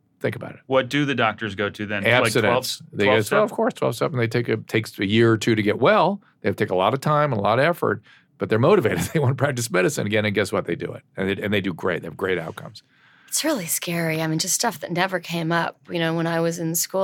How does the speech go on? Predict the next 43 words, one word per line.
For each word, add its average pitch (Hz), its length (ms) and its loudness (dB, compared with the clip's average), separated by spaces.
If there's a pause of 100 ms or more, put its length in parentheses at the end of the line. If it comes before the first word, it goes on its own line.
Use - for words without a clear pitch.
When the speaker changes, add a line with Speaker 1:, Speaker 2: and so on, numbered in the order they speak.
Speaker 3:
I 170 40 0
mean, 156 200 -2
Mortieri 180 340 -4
talks 175 240 -6
about - 140 -10
heroin 196 460 0
in 160 60 -4
high 202 240 -2
school, 170 460 -2
and 185 80 2
I, 226 200 6
and - 80 0
Speaker 1:
But, 208 80 6
Speaker 3:
I 220 180 6
Speaker 1:
but 269 80 6
Speaker 3:
ask 269 160 6
my 262 140 6
Speaker 1:
I'm 302 60 2
Speaker 3:
children, 185 360 0
and 254 100 4
they 339 100 6
never 349 220 6
see 320 260 0
it 311 80 4
or 269 100 4
hear 269 220 4
Speaker 1:
Yeah, 302 40 6
Speaker 3:
about 277 180 6
it 247 40 4
or 226 80 2
Speaker 1:
you - 40 0
Speaker 3:
talk 269 240 -2
about 220 200 2
it, 196 80 -2
but 208 140 2 (380)
everybody 294 480 2
else 294 320 2
is. 165 140 -2
How 214 160 2
much 285 240 2
of 262 80 0
this 247 240 2
is 190 420 0